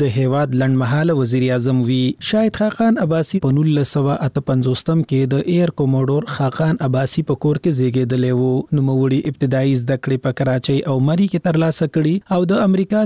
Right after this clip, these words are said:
د کیلیفورنیا یونیورسټۍ نه یې بیچلر اف الکتریکل انجینیرینګ او وروسته یې د جارج واشنګټن یونیورسټۍ نه هم په یاده څانګه کې ماسټري وکړه. شاید خاقان عباسي په امریکا کې په مختلفو عهدو کار کولو وروسته په سعودي عربستان کې د تیل او ګیس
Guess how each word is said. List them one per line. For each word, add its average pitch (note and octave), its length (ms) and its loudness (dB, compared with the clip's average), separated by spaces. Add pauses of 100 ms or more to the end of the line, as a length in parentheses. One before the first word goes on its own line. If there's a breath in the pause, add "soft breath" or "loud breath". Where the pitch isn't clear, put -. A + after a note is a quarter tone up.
د F3+ 140 0
کیلیفورنیا E3+ 560 2
یونیورسټۍ C#3+ 640 2
نه C#3 100 2
یې C#3+ 280 0
بیچلر D3 400 0
اف C3 140 -4 (120)
الکتریکل D#3 600 -2
انجینیرینګ D3 720 0
او D#3+ 80 2
وروسته F#3+ 400 0
یې F3+ 180 2
د D3 160 0
جارج D#3+ 320 0
واشنګټن C#3+ 560 0
یونیورسټۍ C3+ 580 0
نه C#3 120 0
هم C3+ 180 0
په C3+ 100 2
یاده C#3+ 320 0
څانګه D3 360 2
کې C#3+ 140 2
ماسټري B2+ 480 0
وکړه. B2+ 320 -2 (260)
شاید G3 260 0
خاقان A3+ 460 0
عباسي F#3 420 0
په F#3 160 0
امریکا D#3 320 0
کې D#3+ 240 -4
په D3 100 2
مختلفو D#3 540 -2
عهدو C#3 260 0 (140)
کار D3+ 240 -2
کولو C#3 320 2
وروسته D#3 400 0 (100)
په F#3 160 -2
سعودي F#3+ 400 2
عربستان E3 540 0
کې D3 160 2
د C3 180 -8
تیل D#3 180 0 (100)
او C3 40 0
ګیس D3 320 0